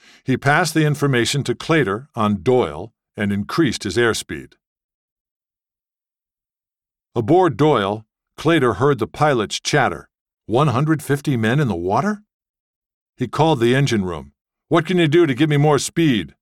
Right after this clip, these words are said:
The ship was already steaming at flank speed and running hot. Down in the fire room, Coxswain Charles Doyle was wetting down shafts with a fire hose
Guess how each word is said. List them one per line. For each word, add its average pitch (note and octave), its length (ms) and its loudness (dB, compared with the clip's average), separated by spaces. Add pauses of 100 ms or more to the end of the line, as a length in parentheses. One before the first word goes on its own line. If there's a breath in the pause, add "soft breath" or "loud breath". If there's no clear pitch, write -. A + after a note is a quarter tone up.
(1040)
The A2+ 100 0
ship F3 320 0
was A#2 140 0
already C3 380 2
steaming C#3 500 -2
at G2 100 -4
flank B2 400 -4
speed G#2+ 560 -4 (300)
and G2+ 180 -2
running A2+ 280 0
hot. G2 420 -2 (1000)
Down C#3+ 240 2
in D#3 100 0
the A#2+ 60 0
fire D#3 380 0
room, G2 240 -6 (460)
Coxswain D3 500 -2
Charles C3+ 500 0
Doyle A2 540 2
was G#2 160 -2
wetting C3 400 0
down B2 320 0
shafts G#2+ 720 -2 (220)
with A2 120 -2
a A2+ 60 0
fire E3 420 0
hose D#2 420 -10